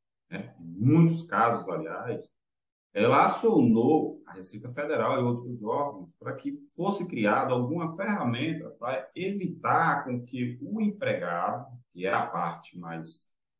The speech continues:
sensível da relação trabalhista, a parte que tem menos poder na relação trabalhista,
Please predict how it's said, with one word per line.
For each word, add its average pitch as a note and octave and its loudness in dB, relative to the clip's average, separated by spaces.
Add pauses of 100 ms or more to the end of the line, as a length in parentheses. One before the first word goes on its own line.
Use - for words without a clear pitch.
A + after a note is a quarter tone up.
(200)
sensível B2 4
da G#2 6
relação F#2+ 0
trabalhista, F2 -4
a E2+ -10
parte - -14
que - -20
tem F2+ -8
menos C3 2
poder G2 0
na F#2 -2
relação - -10
trabalhista, A2 -10